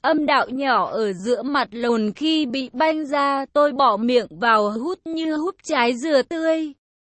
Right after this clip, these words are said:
Tôi tự cho Diễm Phước được thưởng thức cái lồn còn trinh và nhỏ nhắn. Tôi hết liếm đến húp lỗ lồn rồi lên xuống hột mỏng đóc. Có khi hứng chí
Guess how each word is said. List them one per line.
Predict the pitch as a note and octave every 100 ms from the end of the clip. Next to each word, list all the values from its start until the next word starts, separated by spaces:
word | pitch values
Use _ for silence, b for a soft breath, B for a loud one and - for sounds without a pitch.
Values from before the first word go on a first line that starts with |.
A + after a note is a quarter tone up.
| -
Tôi | E4 E4+ D#4
tự | - C4 -
cho | C4 A#3+ A#3
Diễm | F#3 B3 B3
Phước | C#4 F#4+ F4+
được | D4+ D4 -
thưởng | C#4+ B3 G#3+
thức | E4 G4+ _
cái | C4 A#3
lồn | D4 D#4+ B3+ A#3+
còn | E4 C#4+ A#3+
trinh | - F#4 E4+ D4+
và | D4+ C#4
nhỏ | B3 C4 B3+ G3
nhắn. | G#3 A#3 A3+ A3 B3+ D#4
Tôi | - E4+ E4+
hết | D#4+ F#4+ C#4
liếm | C4 A#3 B3+
đến | C#4 C4
húp | C#4+ D#4+ F#4
lỗ | D#4 C#4 G#3+
lồn | D#4 D4 A#3 G3+
rồi | F#3 A#3+ A3+
lên | A#3+ D#4+ D#4
xuống | D#4 C4
hột | D4+ D4+ A3+
mỏng | D#4+ E4+ C4 A#3+
đóc. | D#4 - -
Có | C4+ C4+
khi | - D#4 D4
hứng | C4 B3 C4+
chí | C#4 A#3+ B3